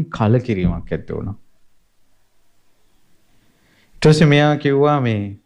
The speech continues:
"නෝනා අම්මට අපි සල්ලි ටිකක් දෙමු." "අනේ මේ මම පොලියට දුන්නා සල්ලි නැහැ" කිව්වා. ඒතර අවුරුදු පහක්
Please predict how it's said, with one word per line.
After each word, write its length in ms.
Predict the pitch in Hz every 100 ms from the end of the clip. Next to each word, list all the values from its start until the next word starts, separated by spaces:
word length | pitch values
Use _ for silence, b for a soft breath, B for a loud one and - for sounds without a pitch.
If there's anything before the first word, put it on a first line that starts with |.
| _ _ _ _ _ _ - -
"නෝනා 280 | 127 139 123
අම්මට 280 | 120 135 139
අපි 160 | 127
සල්ලි 340 | 131 101 110 117
ටිකක් 320 | 117 104 92
දෙමු." 240 | 92 90 92 - - _ - _ _ - _ - - - - - 127
"අනේ 240 | 123 131
මේ 180 | 117 117 113
මම 320 | 113 117 113
පොලියට 480 | - 113 127 139 120
දුන්නා 320 | 123 123 135
සල්ලි 320 | 120 113 120
නැහැ" 220 | 110 104
කිව්වා. 340 | 92 82 - - _ _ _ -
ඒතර 120 | 120
අවුරුදු 400 | 104 113 127 131
පහක් 480 | 117 107 123 151 180